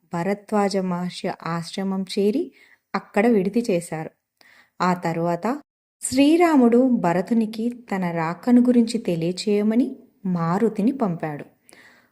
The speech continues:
హనుమంతుడు ఆ వార్తను భరతునికి చెప్పి తిరిగి ఆశ్రమాన్ని చేరుకున్నాడు. ఆ సమయంలో శ్రీరామునితో సహా అందరూ మధ్యాహ్నం భోజనానికి అరటి ఆకులలో తినడానికి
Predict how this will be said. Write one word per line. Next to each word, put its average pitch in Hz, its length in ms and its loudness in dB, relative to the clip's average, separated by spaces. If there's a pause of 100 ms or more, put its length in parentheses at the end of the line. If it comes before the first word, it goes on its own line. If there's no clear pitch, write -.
హనుమంతుడు 320 920 2 (120)
ఆ 220 160 2
వార్తను 185 600 0
భరతునికి 220 840 -2 (140)
చెప్పి 202 520 -4 (560)
తిరిగి 302 580 4
ఆశ్రమాన్ని 202 680 0
చేరుకున్నాడు. 180 800 -2 (600)
ఆ 190 160 0
సమయంలో 170 800 -4 (460)
శ్రీరామునితో 277 960 4
సహా 185 400 -4 (140)
అందరూ 202 500 2
మధ్యాహ్నం 202 800 0
భోజనానికి 170 880 -4 (380)
అరటి 294 400 4
ఆకులలో 262 520 2
తినడానికి 185 800 -4